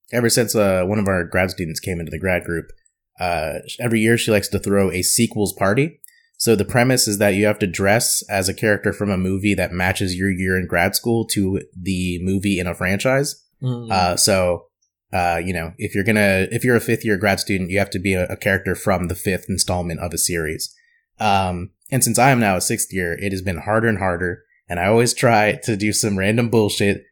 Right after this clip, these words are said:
Speaker 1: to try and figure out how to get, uh, my giraffe costume to work so I don't have to actually put together a costume. <laughs> So last year I went as, um, Melvin the giraffe from, uh, Madagascar.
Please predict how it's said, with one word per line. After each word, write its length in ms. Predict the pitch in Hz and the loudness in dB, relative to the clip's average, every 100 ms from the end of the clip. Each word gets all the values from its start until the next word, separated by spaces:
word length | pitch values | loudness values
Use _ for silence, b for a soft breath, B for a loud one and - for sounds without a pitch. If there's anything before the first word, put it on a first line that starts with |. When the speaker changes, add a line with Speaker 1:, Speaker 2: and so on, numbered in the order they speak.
| _ | _
Speaker 1:
to 80 | 120 | -2
try 220 | - 120 | 2 2
and 100 | 110 | 4
figure 180 | 113 107 | 2 4
out 140 | 98 | 4
how 80 | 107 | 4
to 80 | 104 | 2
get, 160 | 110 101 107 | 2 -2 -6
uh, 120 | 117 104 | -4 -2
my 120 | 107 | -2
giraffe 400 | 104 101 90 98 | 0 0 2 0
costume 420 | - 117 - 120 | 2 0 2 2
to 60 | 120 | 2
work 280 | 117 127 - | 4 2 2
so 100 | - | 0
I 60 | 98 | 2
don't 100 | 98 | 2
have 120 | 98 | 0
to 60 | |
actually 200 | 92 95 | -2 -2
put 160 | 92 101 | -6 -4
together 320 | 98 104 98 | 0 2 2
a 40 | 90 | 2
costume. 580 | 98 107 131 127 127 135 | 2 4 4 2 0 -6
<laughs> 60 | B B B _ | B B B _
So 320 | - 131 113 | 2 4 4
last 360 | 101 113 123 - | 2 2 0 0
year 400 | 131 131 120 - | 2 4 2 -2
I 240 | 107 107 107 | 0 2 2
went 260 | 107 117 | 2 0
as, 220 | 104 104 90 95 95 | 0 -2 -2 -6 -4
um, 560 | 101 92 90 87 95 _ _ - | -2 -2 -2 -6 -10 _ _ -2
Melvin 320 | 113 160 185 | 2 4 4
the 60 | 175 | 4
giraffe 440 | 170 175 185 - - _ | 4 4 4 -2 -20 _
from, 240 | 147 147 | 0 4
uh, 420 | 156 151 147 139 135 | 6 6 6 2 -2
Madagascar. 840 | - 139 139 143 151 170 170 170 | 0 2 4 4 4 2 2 0